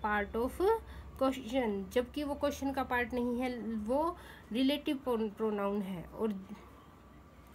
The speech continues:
इनको आप who, whose, whom और which को क्वेश्चन के लिए भी यूज़ करते हैं। देखिए, what was that noise? पीछे क्वेश्चन मार्क। वह, वो कैसा शोर है?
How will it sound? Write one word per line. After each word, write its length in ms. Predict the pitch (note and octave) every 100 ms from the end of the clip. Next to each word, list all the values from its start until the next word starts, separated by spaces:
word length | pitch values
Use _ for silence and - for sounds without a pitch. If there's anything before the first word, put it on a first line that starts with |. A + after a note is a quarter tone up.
| -
इनको 340 | A#3 B3+ C#4 C#4
आप 280 | A3+ A3
who, 1400 | - F#4 - - - - - - - - - G#3 C4+ D4 D4+
whose, 260 | C4+ C#4 B3+
whom 360 | A#3 B3+ C4
और 180 | A#3 A#3
which 220 | A3+ A#3
को 200 | - C#4+
क्वेश्चन 440 | D4 A#3+ A#3 C4 A#3+
के 120 | B3
लिए 140 | A#3+
भी 180 | B3+ C4+
यूज़ 200 | B3+ A3
करते 300 | - G3+ -
हैं। 140 | G3+ G3+
देखिए, 260 | G#3+ C4
what 240 | A3+ A#3+ C#4+ - - - - - G#3
was 260 | A#3+ A#3+ A3+ - - - - - - A3
that 500 | A3 B3+ - - -
noise? 360 | A#3+ F#3+ D#3+ - - - - - -
पीछे 200 | - C#4+
क्वेश्चन 380 | C#4+ A#3 - G3+
मार्क। 300 | F#3+ E3 - - - - - - - - - - - F#3 F#3
वह, 240 | B3+ C4+ C#4
वो 300 | A3 C#4 D4+
कैसा 400 | C4 A#3 A#3 A#3
शोर 340 | - A3+ F3+
है? 340 | E3+ F3 D#3+